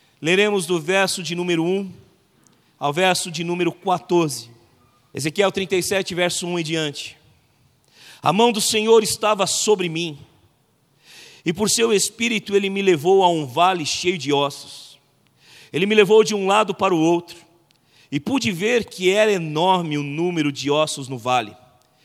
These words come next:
e que os ossos estavam muito secos. Ele me perguntou: "Filho do homem, estes ossos poderão tornar a viver?"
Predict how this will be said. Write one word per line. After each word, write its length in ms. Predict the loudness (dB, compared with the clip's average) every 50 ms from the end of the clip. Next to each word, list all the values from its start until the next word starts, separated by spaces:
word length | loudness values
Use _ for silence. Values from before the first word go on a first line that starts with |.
| _ -20 -20 -20 -20 _ _
e 80 | -10 -10
que 120 | -4 -4
os 160 | -4 -2 2
ossos 500 | 6 6 6 6 6 2 -4 -8 -8 -6
estavam 600 | -6 -6 -6 -6 -2 0 2 2 2 2 0 -6 -8
muito 880 | -8 -8 -8 -8 -6 -2 0 0 0 0 0 -2 -6 -12 _ -14 -12
secos. 1000 | -10 -10 -10 -10 -10 -6 -4 -4 -6 -6 _ _ -20 -20 -20 -20 -20 -20 -20 _ _ _ _ _ _ _ _ _ _ _ _ -20 -20 -20 -20 -14 _
Ele 220 | 4 6 6 6
me 80 | 2 0
perguntou: 800 | 2 4 4 4 6 4 0 -4 2 6 6 6 6 6 2 -4 -16 -20 -20
"Filho 640 | -20 -20 -20 -18 -18 -14 -8 -2 -2 0 0 0 -2
do 120 | -2 0 4
homem, 420 | 4 6 6 4 2 0 -6 -10 -16 _ _ _ _ _ _ _ _ _ _ _ -20 -20 -20 -20 _ -2
estes 340 | -2 0 0 0 -2 0
ossos 440 | 2 4 2 2 2 0 -2 -4 -4
poderão 500 | 0 0 0 2 2 0 0 -2 -4 -4
tornar 500 | -6 -4 -2 0 0 0 0 -2 -2 -2
a 40 | -2
viver?" 420 | -4 -6 -10 0 2 2 2 2